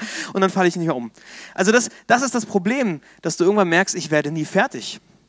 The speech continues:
Ich habe eine Aufgabe zu erledigen, zwanzig Bälle in fünfzehn Sekunden, das schaffe ich gar nicht. Ich werde nie fertig werden, weil es gibt immer etwas zu tun. Es ist auch nie genügend Zeit da. Aber das Einzige,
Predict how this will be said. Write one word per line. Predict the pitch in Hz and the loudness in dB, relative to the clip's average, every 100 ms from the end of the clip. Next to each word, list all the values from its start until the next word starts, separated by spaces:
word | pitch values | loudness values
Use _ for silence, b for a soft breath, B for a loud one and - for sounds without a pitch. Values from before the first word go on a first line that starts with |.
| _ _ b | _ _ b
Ich | b 196 | b 2
habe | 247 | 2
eine | 214 | 0
Aufgabe | 185 277 285 247 240 | 2 2 2 -2 -2
zu | 233 214 | 0 2
erledigen, | 165 202 269 262 254 | 4 4 2 -2 -2
zwanzig | 196 226 233 190 | -2 -2 -2 0
Bälle | 208 214 | 2 4
in | 196 | 2
fünfzehn | 196 247 - 226 | 2 -2 0 -4
Sekunden, | 202 208 | 0 0
das | 190 | 0
schaffe | 208 233 | 0 -2
ich | 247 | -4
gar | 208 160 | -2 -2
nicht. | 127 - - B B B B | -4 -12 -18 B B B B
Ich | - - | -6 0
werde | 190 226 208 | 2 4 2
nie | - 196 240 - | 0 0 0 -2
fertig | - 196 190 160 | 0 0 0 0
werden, | 190 208 123 - B B | 0 0 -6 -16 B B
weil | - 170 | 0 0
es | 185 | 0
gibt | - 220 - | -2 -4 -2
immer | 240 240 170 | 0 2 2
etwas | 151 147 - | -2 -4 -2
zu | 151 | -2
tun. | 160 143 117 - _ _ b b b b | 2 0 0 -8 _ _ b b b b
Es | 160 | -4
ist | 190 - | -2 0
auch | 185 165 | 0 0
nie | 190 185 | 2 2
genügend | 175 175 175 180 | 2 2 0 0
Zeit | 208 214 | 2 2
da. | 135 110 - b b b b b b b b b b b b b b - | 0 -4 -8 b b b b b b b b b b b b b b -10
Aber | 135 | -10
das | |
Einzige, | 123 151 175 208 196 185 | -8 -10 -8 -2 -2 -2